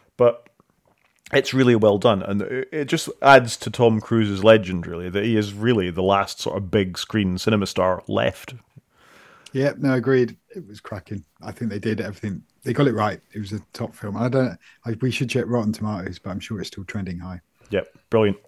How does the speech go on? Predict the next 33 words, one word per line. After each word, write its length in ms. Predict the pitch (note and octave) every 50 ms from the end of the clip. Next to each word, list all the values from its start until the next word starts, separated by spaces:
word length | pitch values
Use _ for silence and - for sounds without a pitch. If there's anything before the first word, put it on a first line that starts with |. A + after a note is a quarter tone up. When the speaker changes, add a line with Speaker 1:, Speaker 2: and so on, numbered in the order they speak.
| _ -
Speaker 1:
That's 240 | C3 C3+ C#3 - D3
it 120 | C3 -
for 120 | - B2+
me. 220 | A2 G2 G2+ G#2+ - -
Anything 240 | B2+ C3 C#3 C3+ B2+
for 120 | B2 C#3
you? 140 | C#3+ D#3 F3 -
Speaker 2:
I 140 | D3+ D3+ D3+
was 80 | C3+
just 140 | - - -
gonna 200 | C3 A#2 A2 A2
follow 240 | A2 - B2 A#2 A2
up 120 | G2 -
on 120 | A2+ G#2 G#2
Luck. 400 | G#2+ A#2+ B2 A2 - - - - -
I 60 | G#2+
did 260 | F#2+ - C3 B2+ G#2+
watch 240 | A2+ A2+ - - -
Luck 200 | A2+ G#2 - -
with 60 | G2
my 120 | G2 G2 G2
kids. 340 | - - G#2+ G2 F#2 - - _ - - _ _ -
They 200 | G2+ A2 A2 A2
seemed 240 | G#2+ - - G2+ -
to 100 | - G#2
enjoyed 340 | G2 F#2 G2+ G2+ G2 F#2+
it. 180 | G2 G2 - - _ _ _ _ -
I 220 | G2 G2 G#2 G#2
hated 600 | F#2+ D#2+ - - - G2+ F#2+ G2 F2+ - - F2+
it. 240 | F#2 F#2 - - - - - _ _
It 100 | - -
was 260 | - G2 G2+ F#2 - - _ -
torturous. 720 | - A#2 A2+ - - - - G#2 F#2+ F#2 - - - -